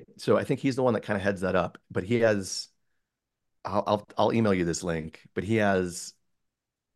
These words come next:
hundreds of different albums that were released back in the day from, like, he put up Toxic Crusader stuff, Foursquare stuff,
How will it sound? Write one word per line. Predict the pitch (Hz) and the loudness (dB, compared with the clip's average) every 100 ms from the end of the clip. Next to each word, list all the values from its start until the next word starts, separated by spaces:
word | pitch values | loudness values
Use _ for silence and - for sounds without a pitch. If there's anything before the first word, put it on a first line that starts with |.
| _ | _
hundreds | - 123 101 92 87 | -2 0 2 0 -2
of | 87 | -2
different | 95 - 87 | -2 -2 -2
albums | 82 90 90 87 - - _ | -2 -2 -4 -8 -12 -20 _
that | 101 92 | -6 -6
were | 98 87 | -6 -6
released | 87 87 82 - - | -4 -6 -8 -10 0
back | 85 82 | 0 0
in | 90 | -4
the | |
day | 87 90 90 | -2 -4 -4
from, | - 90 | -6 -6
like, | 90 87 _ _ _ _ _ _ _ | -6 -10 _ _ _ _ _ _ _
he | - | -4
put | 104 107 | 0 0
up | 104 - | -2 -6
Toxic | - 90 | -6 -6
Crusader | 95 - 117 107 | -2 4 4 4
stuff, | - 104 - | 2 0 -2
Foursquare | 98 101 - 107 98 98 | -2 -2 0 0 2 0
stuff, | 92 - 92 87 - - | -2 0 0 0 -4 -20